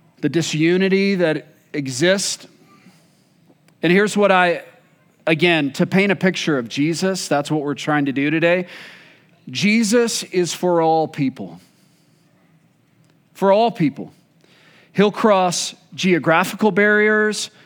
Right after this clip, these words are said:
social barriers, gender barriers, socioeconomic barriers, racial barriers. Jesus is for all people. And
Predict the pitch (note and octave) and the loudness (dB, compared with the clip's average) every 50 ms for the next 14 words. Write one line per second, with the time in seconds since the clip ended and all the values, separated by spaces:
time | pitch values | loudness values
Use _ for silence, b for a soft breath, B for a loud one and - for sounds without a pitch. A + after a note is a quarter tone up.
0 | b b - - - A3 A3 A3+ A3 - - A3 G3 F3+ G3 G3 G3+ G3+ G3+ G3 | b b -12 -2 0 2 2 2 2 2 2 2 2 2 2 4 4 4 2 2
1 | G3 G3+ G3 G3 F#3+ F#3 - B B B B - B2+ F3 F#3 G3+ A3 G#3 A3 G#3+ | 2 2 2 0 -2 -4 -8 B B B B -4 0 2 2 2 2 2 2 2
2 | F3 F3+ F#3+ G3 G3 G3 G3 G3 G3 G3 G3 G3 G3 F#3 - B B B B B | 2 2 2 4 4 2 2 2 2 2 2 0 0 -2 -6 B B B B B
3 | - - G3+ F#3+ F#3 - F#3+ F3 E3+ E3+ E3 D#3 - E3+ D#3 F3 F#3+ G3+ G#3 G#3 | -2 0 0 0 2 2 4 4 4 2 0 0 0 0 2 4 4 4 2 0
4 | F#3 D3 - F#3 G3 F#3+ F#3+ F#3+ F#3+ F#3+ F#3+ G3 G3 F#3+ F3+ - B B B B | -2 -2 0 0 2 2 2 2 2 2 2 2 0 0 -2 -6 B B B B
5 | B B - D3+ F3+ G#3+ A3 - - A#3 A3 G3 E3 G3 G3 G3 G3 F#3+ F#3+ F#3+ | B B 0 2 2 2 2 2 2 2 0 2 2 2 2 4 2 2 2 2
6 | G3 G3 F#3 F#3+ B B B B B B - C3 B2 C3 F3 G#3 A3 A3+ A3+ F#3+ | 2 0 -2 -4 B B B B B B -16 -10 -4 0 2 2 4 2 2 2
7 | A3 A3+ A3+ A3+ G#3 - - - - - F3 F#3 F#3 F#3 F3 E3+ - - - F3+ | 2 2 2 2 0 -2 -6 -8 -2 0 2 2 2 2 0 -4 -8 -8 -4 -4
8 | F3+ F3 - D#3 D#3 D#3 D#3 D#3 D#3 D3+ D3 D3+ - D3+ C#3+ B2+ - A#2 G2 F2 | -4 -4 -2 -2 0 2 2 2 0 -2 -4 -6 -4 -4 -4 -4 -4 -8 -12 -12
9 | F#2+ _ _ _ _ _ _ _ _ _ _ _ _ _ _ _ _ _ _ _ | -18 _ _ _ _ _ _ _ _ _ _ _ _ _ _ _ _ _ _ _
10 | _ _ _ _ _ _ b b b b b b b b b b b b b b | _ _ _ _ _ _ b b b b b b b b b b b b b b
11 | b b b b _ - F3+ F#3+ F#3 F3+ E3+ | b b b b _ 0 0 2 0 -2 -4